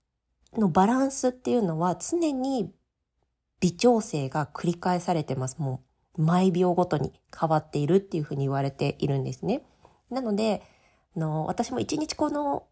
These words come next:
ここのステートに留まってるかって言ったらそういうこともなく、で、このどこかにスタックしないっていうのが自律神経の調整力を上げるっていうことだったりもするので、まあ、ここをね、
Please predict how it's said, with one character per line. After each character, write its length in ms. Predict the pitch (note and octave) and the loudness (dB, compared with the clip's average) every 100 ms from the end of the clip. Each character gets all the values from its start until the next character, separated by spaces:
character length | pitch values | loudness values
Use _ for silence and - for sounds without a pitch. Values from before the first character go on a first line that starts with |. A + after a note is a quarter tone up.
| _ - | _ -4
こ 140 | C4 | -2
こ 120 | C4+ | 0
の 120 | C4 | -2
ス 60 | B3+ | -2
テ 120 | B3 | -2
ー 40 | B3 | -2
ト 100 | A#3+ | -2
に 160 | A#3 | -4
留 220 | - G#3 | -4 0
ま 80 | A#3+ | 0
っ 80 | B3 | 2
て 80 | F#3 | -2
る 100 | E3 | -2
か 100 | D3+ | -2
っ 20 | |
て 120 | - | -4
言 20 | C#3+ | -6
っ 40 | |
た 100 | C#3 | -4
ら 80 | C#3+ | -6
そ 160 | - | -2
う 60 | F#3 | 0
い 20 | |
う 60 | F#3+ | 0
こ 120 | A3 | -2
と 140 | A3+ | -4
も 100 | F3 | -2
な 140 | C#3 C#3+ | -2 -4
く、 420 | - C#3 C3+ B2+ - _ _ _ _ _ _ _ _ - | -4 -2 -2 -2 -10 _ _ _ _ _ _ _ _ 0
で、 360 | G3 F3+ F3 _ _ _ | 2 2 -2 _ _ _
こ 100 | - | -4
の 380 | F#3 F3+ F3 E3+ | 0 2 2 0
ど 80 | - | -2
こ 140 | C4+ - | -2 0
か 160 | C#4+ | 0
に 240 | G3+ G#3+ - | 2 2 0
ス 140 | - | -4
タ 100 | C4 | -8
ッ 60 | D#4+ - | -10 -4
ク 100 | D4+ | -2
し 160 | - | 0
な 140 | C#4+ D4+ | -2 -2
い 60 | |
っ 40 | D4 | -4
て 180 | - | -4
い 40 | F#3 | -2
う 60 | |
の 80 | D#3+ | 0
が 60 | D3 | 0
自 140 | D#3+ | -2
律 220 | D#3 - | -4 -2
神 160 | F#3+ F3+ | -2 -2
経 160 | E3 D3 | -2 -4
の 80 | |
調 220 | B2+ D3+ D3 | -4 -4 -4
整 180 | E3 | -2
力 200 | D#3 C3+ - | -2 -2 -6
を 20 | - | -6
上 80 | |
げ 120 | B2 C#3 | -4 -2
る 60 | |
っ 20 | D3 | -2
て 140 | - | -4
い 20 | |
う 40 | C3+ | -6
こ 120 | - | -6
と 100 | - | -4
だ 100 | C#3 | -4
っ 60 | - | -4
た 100 | C3+ | -6
り 60 | |
も 120 | C3+ | -6
す 140 | C3 C#3 | -6 -6
る 120 | C#3 | -6
の 160 | B2+ B2 | -6 -2
で、 340 | G#3+ G#3 D#3 - - - _ | 2 2 0 -4 -20 -20 _
ま 80 | G3 | -14
あ、 60 | - | -14
こ 100 | - | -10
こ 160 | - G#3 | -2 -2
を 60 | |
ね、 240 | G3+ G#3+ | 0 -2